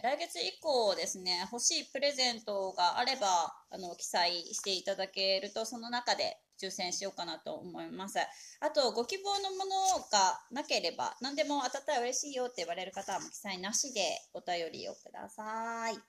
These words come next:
はい。山ちゃんさん、ありがとうございます。頑張ってというメッセージありがとうございます。い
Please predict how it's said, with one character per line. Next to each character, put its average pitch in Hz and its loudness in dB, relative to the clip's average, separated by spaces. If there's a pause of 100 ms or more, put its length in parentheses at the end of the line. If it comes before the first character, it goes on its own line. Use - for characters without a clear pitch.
(500)
は 240 -2
い。 247 -2
山 285 -2
ち 302 -4
ゃ 294 2
ん 294 -6
さ 277 0
ん、 - 4
あ 226 0
り 254 -4
が 294 0
と 294 -6
う - -6
ご 220 -8
ざ 226 -2
い 240 -6
ま 254 -6
す。 254 -12
頑 220 -4
張 240 -6
っ - -6 (160)
て 214 -6
と 214 -6
い 202 -2
う 196 -8
メ 196 -6
ッ - -6
セ 196 -6
ー - -14
ジ 190 -4
あ 175 -2
り 214 -8
が - -20
と 226 -10
う - -8
ご 196 -10
ざ 208 -10
い 220 -6
ま 240 -10
す。 - -14
い 180 -16